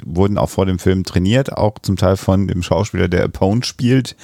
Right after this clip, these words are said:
Äh, das war auch in der Rollenverteilung schon so, damit die halt fit werden, damit sie auch ein Gefühl dafür bekommen, bei all dem, wie wir sie ja immer schelten, dass sie sich aber im,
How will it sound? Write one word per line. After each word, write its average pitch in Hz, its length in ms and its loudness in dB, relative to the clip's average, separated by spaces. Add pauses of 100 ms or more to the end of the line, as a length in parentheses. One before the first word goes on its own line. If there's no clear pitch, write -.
(680)
Äh, 92 260 2
das 90 340 0
war 87 220 0
auch 92 140 0
in 92 100 -2
der 90 80 4
Rollenverteilung 110 840 2
schon 110 320 0
so, 104 240 -2
damit 95 300 0
die 95 60 4
halt 87 120 0
fit - 240 -4
werden, 104 320 0
damit 95 280 0
sie - 120 0
auch - 80 -2
ein 98 140 2
Gefühl 123 480 0
dafür 120 340 2
bekommen, 107 460 0
bei - 100 0
all 65 160 -2
dem, 92 400 0
wie 87 160 0
wir 87 120 2
sie 85 120 0
ja 80 160 4
immer 85 400 2 (460)
schelten, 104 560 -2
dass 95 160 0
sie 107 80 2
sich 92 240 0
aber 85 260 2
im, 101 320 2